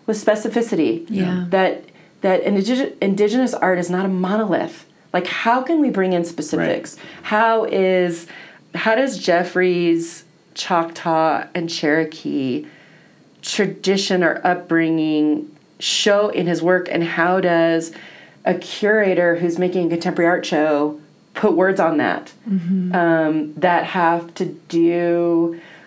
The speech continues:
Speaker 1: more with a contemporary art conversation
Speaker 3: Yeah.
Speaker 1: than these things? And I would say it is endlessly complex.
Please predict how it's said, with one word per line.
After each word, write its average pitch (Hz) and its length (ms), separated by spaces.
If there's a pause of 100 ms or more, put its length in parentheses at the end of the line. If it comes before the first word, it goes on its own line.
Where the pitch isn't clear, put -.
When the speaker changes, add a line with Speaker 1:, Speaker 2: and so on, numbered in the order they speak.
(260)
Speaker 1:
more 202 500
with 180 400
a 156 60
contemporary 190 500
art 175 100
conversation 180 1200
Speaker 3:
Yeah. 82 280 (180)
Speaker 1:
than 185 880 (460)
these 202 200
things? 247 220
And - 220
I 254 120
would 381 160
say 165 520 (280)
it 226 120
is 208 200 (140)
endlessly 214 580
complex. - 800